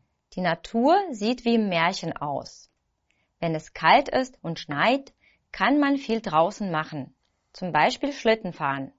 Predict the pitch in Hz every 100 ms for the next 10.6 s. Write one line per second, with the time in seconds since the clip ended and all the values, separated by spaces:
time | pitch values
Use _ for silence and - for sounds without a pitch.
0 | _ _ _ _ _ _ _ _ _ 214
1 | 330 - 208 220 269 226 180 175 165 147
2 | 147 156 156 196 277 277 185 170 165 -
3 | 170 214 226 202 165 165 185 160 147 143
4 | 139 135 127 - _ _ _ _ _ _
5 | _ - 196 226 190 202 175 220 - 277
6 | - 196 185 156 - _ _ _ _ _
7 | _ _ _ _ _ _ - 156 285 -
8 | 302 285 320 - 175 180 240 233 202 214
9 | 220 180 156 185 254 240 233 - 190 226
10 | - 160 - 220 247